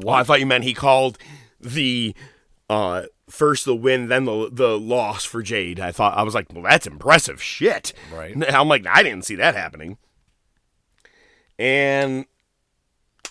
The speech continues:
Speaker 2: I will say that I already knew that the Four Pillars match was not closing because as they were running down the card after Martha, I almost said Stewart, Martha Hart and Tony Khan had their cringy moment of the year again,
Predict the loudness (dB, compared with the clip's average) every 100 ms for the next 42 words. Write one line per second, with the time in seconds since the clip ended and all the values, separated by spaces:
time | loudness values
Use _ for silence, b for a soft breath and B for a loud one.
0 | _ _ _ _ 2 4 4 2 0 0
1 | 0 0 0 -2 -2 -2 -4 -6 -6 -4
2 | -6 -8 -10 _ _ -4 -4 -4 -6 -8
3 | -10 -12 -12 -12 -10 -10 -6 -4 -4 -6
4 | -10 -10 -6 -4 -4 -6 b b b b
5 | -8 -4 -2 -2 0 -2 -2 -2 0 0
6 | -2 -4 -2 0 -2 -8 -8 -8 -4 -2
7 | -2 -4 -2 0 0 -2 -4 -6 -10 _
8 | -16 -14 -12 -14 -14 -14 -14 -8 -2 -2
9 | -2 -2 -2 -2 -6 -8 -6 -6 -6 -6
10 | -4 -4 -8 -12 b b b b -8 -6
11 | -6 -8 -8 -8 -8 -12 -14 -12 -10 -10
12 | -10 -10 -10 -10 -10 -10 -10